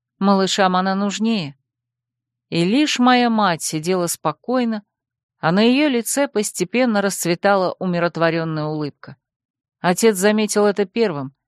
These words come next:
сел рядом и потер руками виски,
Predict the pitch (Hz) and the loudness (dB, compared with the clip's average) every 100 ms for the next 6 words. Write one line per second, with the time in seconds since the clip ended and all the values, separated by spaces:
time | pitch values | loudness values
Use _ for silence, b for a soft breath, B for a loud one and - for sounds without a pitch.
0 | _ _ - - 247 214 185 247 226 214 | _ _ -6 2 4 4 4 2 2 -2
1 | - 196 185 175 226 220 190 185 190 175 | -2 -4 -2 0 2 2 0 2 2 2
2 | 160 160 - 240 247 | -4 -4 -6 -6 -8